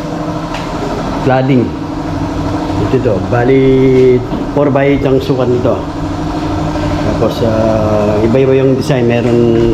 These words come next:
parang kahoy at meron din plain na white. Pinili namin ay parang ano, parang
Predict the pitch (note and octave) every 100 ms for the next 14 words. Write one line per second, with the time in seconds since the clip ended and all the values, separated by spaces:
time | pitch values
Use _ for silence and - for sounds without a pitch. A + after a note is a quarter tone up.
0 | A2+ A#2+ A2+ A2 A#2+ A#2 A2+ A#2 - -
1 | - - - - - - - A#2 B2+ A#2
2 | A2+ B2+ B2 B2 A#2+ A#2 A#2 A#2 A2+ A2+
3 | G#2+ - - - - C3 A#2 - - -
4 | - - - - - - - C3+ C3+ C3+
5 | C3+ C3+ C3 B2+ A#2+ A#2 B2 B2 A#2+ A#2
6 | A2+ - A#2+ A#2+